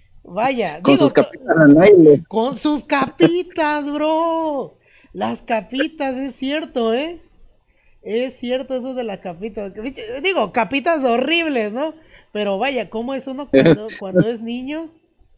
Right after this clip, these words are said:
Speaker 1: que se la pasaba súper genial con eso? ¿Sí? O sea, va-, vaya, a mí me parece muy, muy genial. Rafita, ¿tú tienes alguna, algo que tengas que decir acerca de, es, es muy cierto esto, la lucha libre?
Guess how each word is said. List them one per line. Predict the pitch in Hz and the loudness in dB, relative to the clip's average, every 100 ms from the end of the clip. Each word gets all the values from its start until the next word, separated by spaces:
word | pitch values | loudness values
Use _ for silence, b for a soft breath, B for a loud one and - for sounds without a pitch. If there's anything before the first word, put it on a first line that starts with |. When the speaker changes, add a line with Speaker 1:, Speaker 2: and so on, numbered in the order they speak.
| _ _ - | _ _ -10
Speaker 1:
que | 190 190 | -8 -6
se | 196 | -8
la | 190 175 | -8 -8
pasaba | 170 156 196 233 254 208 | -10 -10 -10 -10 -10 -14
súper | - 202 196 175 | -12 -10 -8 -8
genial | 170 165 185 202 | -8 -8 -10 -10
con | 180 185 | -10 -8
eso? | 294 - 151 120 _ _ _ _ _ _ _ _ _ | -8 -10 -14 -14 _ _ _ _ _ _ _ _ _
¿Sí? | 196 302 311 _ _ _ | -8 -8 -10 _ _ _
O | |
sea, | 196 | -14
va-, | 165 143 - | -12 -14 -8
vaya, | 311 294 151 143 170 | -6 -4 -8 -8 -8
a | |
mí | 190 247 | -8 -8
me | 285 | -6
parece | 226 233 233 240 | -6 -6 -6 -8
muy, | 247 240 _ _ - | -8 -10 _ _ -8
muy | 233 | -8
genial. | - 240 320 339 202 | -4 -4 -4 -6 -6
Rafita, | 220 214 349 359 277 269 | -6 -4 -6 -4 -8 -6
¿tú | 302 | -10
tienes | 330 349 294 | -8 -6 -6
alguna, | 277 311 320 302 240 196 - _ _ _ | -6 -8 -8 -6 -6 -8 -14 _ _ _
algo | 208 285 285 | -6 -4 -4
que | 254 | -4
tengas | 269 285 | -4 -4
que | 277 | -6
decir | 240 240 262 | -8 -6 -6
acerca | 254 262 262 247 | -4 -4 -4 -6
de, | 180 165 147 190 233 | -6 -8 -8 -6 -6
es, | 247 | -6
es | 254 | -8
muy | 247 | -8
cierto | 247 240 262 | -8 -6 -6
esto, | 262 254 | -8 -8
la | 202 190 | -10 -8
lucha | 220 - 196 | -10 -10 -10
libre? | 208 226 226 | -8 -8 -10